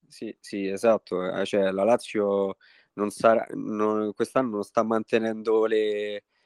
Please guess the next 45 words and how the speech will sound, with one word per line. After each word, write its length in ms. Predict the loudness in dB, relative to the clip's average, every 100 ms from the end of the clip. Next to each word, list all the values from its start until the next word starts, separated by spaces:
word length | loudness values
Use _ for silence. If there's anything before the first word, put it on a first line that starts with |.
| _ -4
le 180 | -2
pretese 640 | 0 0 4 4 2 -2 -2
dopo, 500 | -2 0 0 0 -2
dopo 220 | -2 -2
quello 200 | -2 -2
che 80 | -2
ha 40 | -2
fatto 320 | -2 -2 -4
l'anno 240 | -4 -6
scorso, 640 | -4 2 2 2 -8 -16 -16 _ _ _
ma 420 | -6 -4 -6 -6
rimane 320 | -4 -2 -2
comunque 340 | -2 -4 0 2
la 80 | 4
Lazio, 380 | 2 -2 -4
anche 220 | -4 -2 -2
se 120 | 0
ha 280 | 0 -2 -2
un 120 | -4
punto 360 | -4 -4 -2 -4
più 140 | -4
di 140 | -2 2
noi. 520 | 4 4 0 -4 -12 _ _ _ _ _ 6
Poi 140 | 8
l'abbiamo 280 | 8 6 2
visto, 240 | 0 -8
nessuna 320 | -10 -4 -2 0
partita 360 | 0 0 -2
si 100 | 0
può 120 | -2
prendere 340 | 0 -2 -2 -4
sotto 280 | -4 -2 0
gamba 280 | 0 -4
in 60 | -6
questo 300 | -8 -10 -6
calendario. 460 | -6 -4 -4 -4 -6
Noi 100 | -8
abbiamo 240 | -4 -4
fatto 300 | -6 -12 -14
partite 440 | -12 -12 -12 -12 -10
bellissime 640 | -10 -8 -8 -10 -6 -4
contro 320 | -4 -4 2 4
la 80 |
Totti, 420 | 6 4 2 -4 -12
contro, 640 | -12 -8 -4 -2 -2